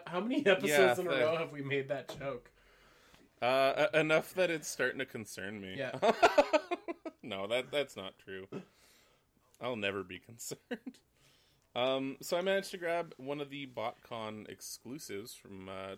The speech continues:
Speaker 2: twenty fifteen.
Speaker 1: Oh.
Speaker 2: Uh, and it was actually this souvenir set. So I found the Diaclone, um, colorway of,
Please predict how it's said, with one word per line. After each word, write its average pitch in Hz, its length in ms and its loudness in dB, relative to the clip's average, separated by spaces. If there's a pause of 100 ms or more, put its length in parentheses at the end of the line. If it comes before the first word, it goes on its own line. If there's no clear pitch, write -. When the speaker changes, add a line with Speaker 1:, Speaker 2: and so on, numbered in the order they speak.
(120)
Speaker 2:
twenty 107 160 -14
fifteen. 98 560 -18 (840)
Speaker 1:
Oh. 117 140 -12 (340)
Speaker 2:
Uh, 104 220 -6
and 120 80 -8
it 127 60 -4
was 131 100 -6
actually 139 240 -8
this 139 160 -10
souvenir 127 480 -10
set. - 420 -12 (640)
So 101 600 -6
I 117 720 -6 (240)
found 104 640 -12 (220)
the 98 420 -16 (240)
Diaclone, 95 880 -12 (400)
um, 101 420 -18 (220)
colorway 98 480 -6 (1040)
of, 98 680 -4